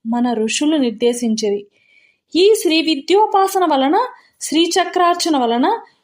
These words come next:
ఈశ్వరానుగ్రహంచే ఆత్మ విచారణ యందు ఆసక్తి కలిగి ఐహిక భోగముల యందు విరక్తి కలుగును. అందువలన బ్రహ్మ జ్ఞానము లభించును.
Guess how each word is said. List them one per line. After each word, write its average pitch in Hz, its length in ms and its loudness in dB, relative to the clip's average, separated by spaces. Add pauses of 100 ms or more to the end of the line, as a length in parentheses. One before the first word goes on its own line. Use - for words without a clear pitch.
(140)
ఈశ్వరానుగ్రహంచే 349 1600 0 (400)
ఆత్మ 359 520 0
విచారణ 302 520 0
యందు 277 640 2 (360)
ఆసక్తి 262 640 -4
కలిగి 226 560 -2 (460)
ఐహిక 269 480 0
భోగముల 262 560 0
యందు 247 540 0 (400)
విరక్తి 220 560 -4
కలుగును. 202 520 -4 (560)
అందువలన 240 800 0 (460)
బ్రహ్మ 294 460 2
జ్ఞానము 302 520 0
లభించును. 233 640 -2